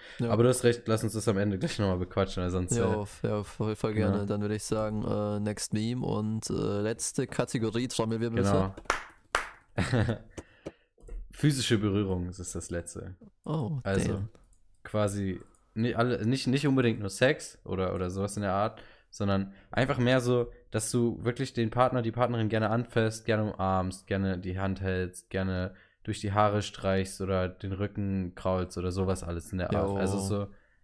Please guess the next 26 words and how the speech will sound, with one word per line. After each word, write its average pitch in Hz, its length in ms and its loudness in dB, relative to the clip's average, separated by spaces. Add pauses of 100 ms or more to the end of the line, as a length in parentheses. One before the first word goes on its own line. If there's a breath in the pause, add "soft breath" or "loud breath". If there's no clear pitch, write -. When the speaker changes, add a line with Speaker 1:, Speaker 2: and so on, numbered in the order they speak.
(360 soft breath)
Speaker 2:
einfach 165 220 4
so 139 120 0
körperliche 117 880 4
Zärtlichkeit 92 800 -4 (100)
quasi. 85 480 -4
Da, 98 220 2
Speaker 1:
Und, 104 100 0
Speaker 2:
da 107 100 0
zählt - 240 2
Speaker 1:
ja. 113 60 6
Speaker 2:
Sex 143 220 4
mit 120 140 0
rein 147 240 6
und 139 100 2
Küssen 147 260 0
Speaker 1:
Ja. 139 60 4
Speaker 2:
und 135 80 0
sowas 131 220 2
zählt 127 180 -4
da 110 60 4
auch 131 100 4
alles 135 220 0
mit 120 160 -6
rein, 123 260 2 (400 loud breath)
aber, 98 500 4
äh, 92 320 0